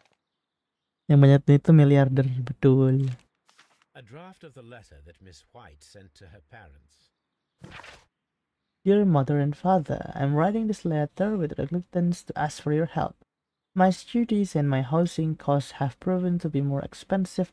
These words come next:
Speaker 1: than I had anticipated. I fear, therefore, that I might not be able to manage in the long term. I know that we have had our disagreements in the past, but would you be so heartless as the lawyer daughter failed her studies due to lack of money?"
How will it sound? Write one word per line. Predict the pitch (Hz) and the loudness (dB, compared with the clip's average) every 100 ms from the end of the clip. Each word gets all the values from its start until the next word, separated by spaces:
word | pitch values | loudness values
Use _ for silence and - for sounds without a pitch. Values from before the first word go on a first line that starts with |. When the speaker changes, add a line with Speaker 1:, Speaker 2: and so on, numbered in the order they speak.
| - | -6
Speaker 1:
than | 143 143 | -6 -4
I | 135 | -8
had | - 139 | -8 -10
anticipated. | - 135 160 - - 131 135 - - _ _ _ _ | -10 -12 -12 -12 -12 -10 -10 -14 -20 _ _ _ _
I | 139 | -14
fear, | - 226 233 233 233 | -6 -2 0 0 -2
therefore, | 202 143 135 139 135 139 | -2 -4 -2 0 0 -2
that | 135 - | -4 -6
I | 135 | -6
might | 143 156 | -4 -4
not | 160 - | -4 -6
be | 160 | -6
able | 170 165 165 | -4 -4 -4
to | 160 | -4
manage | 185 175 - | -2 -2 -4
in | 156 | -4
the | 143 | -2
long | 165 165 165 | -2 -4 -4
term. | 190 170 156 139 _ _ - - - | -4 -4 -6 -8 _ _ -20 -12 -4
I | 185 | -2
know | 214 | -2
that | 185 - | -4 -2
we | 147 | -4
have | 131 143 135 - | -2 -4 -6 -6
had | - - | -8 -4
our | 143 | -4
disagreements | 135 135 131 190 190 185 180 | -2 -2 -2 0 0 0 -2
in | 147 131 | -2 -4
the | |
past, | - 131 131 131 | -2 -2 -2 -4
but | 143 - | -8 -6
would | 147 - | -6 -6
you | |
be | 170 156 | -6 -6
so | 156 143 | -6 -8
heartless | - 160 - 139 - | -8 -8 -6 -6 -6
as | 127 | -10
the | - 147 | -6 -4
lawyer | 147 143 147 | -2 -2 -4
daughter | 160 160 | -6 -8
failed | - 151 131 | -8 -8 -6
her | 147 | -8
studies | - 76 73 - | -10 -12 -12 -14
due | - 80 | -14 -14
to | - | -12
lack | - 170 | -12 -12
of | - - | -10 -4
money?" | 147 135 156 | -2 -4 -8